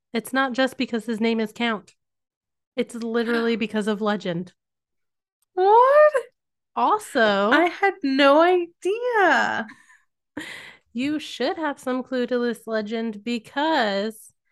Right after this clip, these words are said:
Speaker 1: in an X-Files episode called Bad Blood, this is a trait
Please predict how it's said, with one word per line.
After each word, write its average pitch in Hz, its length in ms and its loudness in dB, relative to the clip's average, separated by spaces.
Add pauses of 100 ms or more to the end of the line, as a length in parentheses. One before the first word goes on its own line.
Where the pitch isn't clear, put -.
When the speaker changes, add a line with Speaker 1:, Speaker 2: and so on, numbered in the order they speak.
(300)
Speaker 1:
in 240 180 -2
an 247 100 -2
X-Files 240 760 -4
episode 208 760 -8
called 190 500 -8
Bad 208 400 -6
Blood, 226 680 -2 (640)
this 214 240 -6
is 196 300 -8
a 208 160 -8
trait 180 400 -10